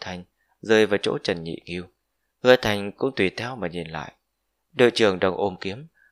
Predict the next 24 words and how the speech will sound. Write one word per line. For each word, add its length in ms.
không 240
quan 220
tâm 180
tới 160
ánh 220
mắt 200
của 180
Hứa 160
Thành 240
và 100
Thế 300
Tử. 200
Gã 140
quét 280
mắt 200
nhìn 220
qua 180
Ngô 240
Kiếm 180
Vu 200
phía 180
ngoài, 340
trong 180
lòng 220